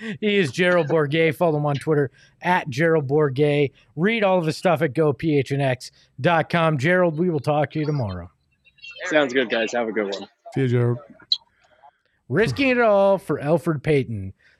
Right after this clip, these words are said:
Speaker 1: the Saul Bookman, uh, biography.
Speaker 3: Perplexed Damage in the chat. Super
Speaker 1: Fi-,
Speaker 3: chat.
Speaker 1: five dollars. I, I'm not quite sure what the, uh, is this the draft order?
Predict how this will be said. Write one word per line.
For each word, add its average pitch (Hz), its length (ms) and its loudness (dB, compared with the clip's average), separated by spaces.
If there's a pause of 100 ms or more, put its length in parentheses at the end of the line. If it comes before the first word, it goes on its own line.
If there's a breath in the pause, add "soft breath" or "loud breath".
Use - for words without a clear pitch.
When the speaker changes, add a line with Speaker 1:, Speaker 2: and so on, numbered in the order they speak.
(120)
Speaker 1:
the 110 240 -2
Saul 160 360 2
Bookman, 127 540 -2
uh, 120 160 -2
biography. 107 800 -2 (500)
Speaker 3:
Perplexed 131 440 2
Damage 151 400 0
in 143 120 2
the 135 80 0
chat. 147 340 -4 (200)
Super 180 260 -2
Speaker 1:
Fi-, 175 60 -4
Speaker 3:
chat. 165 320 -2 (180)
Speaker 1:
five 202 280 2
dollars. 202 260 0
I, 147 120 -6 (200)
I'm 185 200 2
not 214 240 2
quite 202 260 0
sure 185 260 0
what 170 300 0
the, 143 300 2
uh, 127 360 0 (480)
is 156 140 -2
this 185 160 -4
the 185 140 2
draft 156 600 0
order? 185 540 0